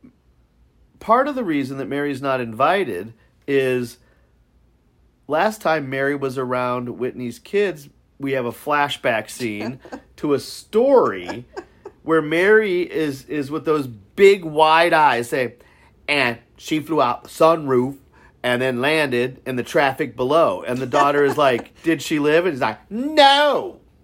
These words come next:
Speaker 2: Yeah,
Speaker 1: Like,
Speaker 2: they
Speaker 1: so, like, a story of
Speaker 2: And she said the kids
Speaker 1: fate-,
Speaker 2: are still scarred
Speaker 1: yeah,
Speaker 2: from the
Speaker 1: fatal
Speaker 2: story.
Speaker 1: car accident story from
Speaker 2: To
Speaker 1: Mary.
Speaker 2: children.
Speaker 1: Yeah. Mary just doesn't
Speaker 2: She's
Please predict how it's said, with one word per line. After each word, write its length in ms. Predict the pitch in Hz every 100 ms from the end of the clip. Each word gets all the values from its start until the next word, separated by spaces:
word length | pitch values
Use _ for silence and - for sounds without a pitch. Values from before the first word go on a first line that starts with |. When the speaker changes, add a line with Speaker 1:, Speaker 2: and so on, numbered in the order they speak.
| _ -
Speaker 2:
Yeah, 120 | 175
Speaker 1:
Like, 160 | 185
Speaker 2:
they 60 | 190
Speaker 1:
so, 160 | 240 233
like, 380 | 214 220 202 -
a 60 | 196
story 500 | - 269 269 262 226
of 320 | 202 180 - _
Speaker 2:
And 160 | 277 254
she 120 | 330
said 280 | - 349 339
the 80 | -
kids 180 | 311
Speaker 1:
fate-, 200 | 254 226
Speaker 2:
are 40 | 247
still 340 | - 269 240
scarred 460 | 240 - 233 226 233
Speaker 1:
yeah, 120 | -
Speaker 2:
from 160 | 214 202
the 40 |
Speaker 1:
fatal 220 | 226 226
Speaker 2:
story. 120 | 214
Speaker 1:
car 280 | 214 185 170
accident 480 | 151 135 156 147 127
story 320 | - 139 135
from 160 | 139 135
Speaker 2:
To 80 | 139
Speaker 1:
Mary. 160 | 165 131
Speaker 2:
children. 560 | 302 269 233 185 269 -
Speaker 1:
Yeah. 260 | - 147 87 - -
Mary 380 | 185 269 359 320
just 320 | 226 214 -
doesn't 500 | 190 180 175 160 - _ _ -
Speaker 2:
She's 320 | 392 415